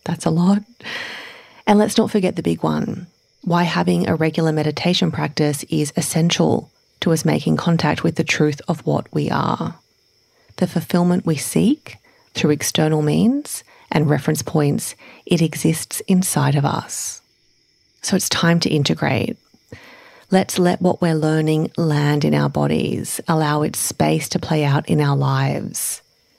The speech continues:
Next week, we'll be back with part two and also an invitation to join Matt in learning how to let go.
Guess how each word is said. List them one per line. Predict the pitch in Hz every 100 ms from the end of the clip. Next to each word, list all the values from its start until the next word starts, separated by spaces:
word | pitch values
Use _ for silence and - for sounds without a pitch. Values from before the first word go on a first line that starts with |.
| _ _ -
Next | 180 170 -
week, | 175 165 -
we'll |
be | 165 156
back | 151 143
with | 165 -
part | - 151 -
two | - 151 160 247 311 _ - - -
and | 185 190 196 -
also | 208 240 302 285 294
an | 220
invitation | 202 196 - 156 165 180 151
to | 151
join | 139 156 160 147
Matt | 143 -
in | 160 147
learning | 143 147 147
how | 147 139
to | 139
let | 139 -
go. | - 147 - - -